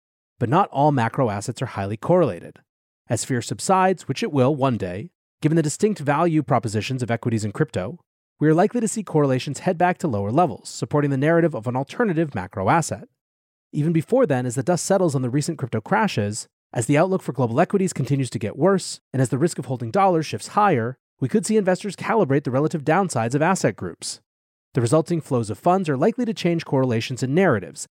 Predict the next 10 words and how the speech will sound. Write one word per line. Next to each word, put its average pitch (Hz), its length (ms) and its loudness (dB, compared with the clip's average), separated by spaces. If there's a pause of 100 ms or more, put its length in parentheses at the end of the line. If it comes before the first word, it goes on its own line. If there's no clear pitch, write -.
driving 110 280 -2
a 110 40 -2
new 156 220 4
momentum 151 460 0
that 123 140 -6
impacts 190 420 -2
correlations 120 600 0
even 95 240 -10
further. 139 440 0 (540)
So, 175 300 0